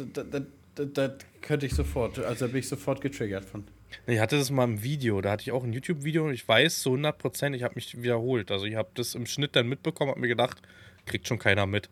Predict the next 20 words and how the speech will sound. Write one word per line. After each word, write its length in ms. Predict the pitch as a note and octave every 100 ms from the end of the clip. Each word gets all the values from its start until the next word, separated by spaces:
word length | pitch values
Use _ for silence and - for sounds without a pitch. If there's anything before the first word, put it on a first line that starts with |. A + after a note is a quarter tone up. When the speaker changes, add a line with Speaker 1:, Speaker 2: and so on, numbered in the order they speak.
| _
Speaker 2:
hat 140 | A2 -
keiner 220 | B2 A2
mitbekommen.“ 500 | A2+ - - - G#2+ - C#3
<laughs> 220 | - G3 -
Also 240 | C3+ C#3+
hat 140 | D#3
bestimmt 340 | D#3+ C3+ E3 D#3
der 120 | B2+
ein 120 | B2+
oder 140 | C3+ B2
andere 180 | A#2
mitbekommen, 560 | A#2+ D3+ - F#3 G3 F3+
aber 300 | C3+ B2 A#2 A2+
ja, 240 | A#2 G#2
hat 160 | G#2+ -
halt 100 | -
keiner 220 | G#2+ G#2
was 160 | G2+ -
zugeschrieben, 500 | A2 F#2 A#2+ G#2+
ne? 140 | F2+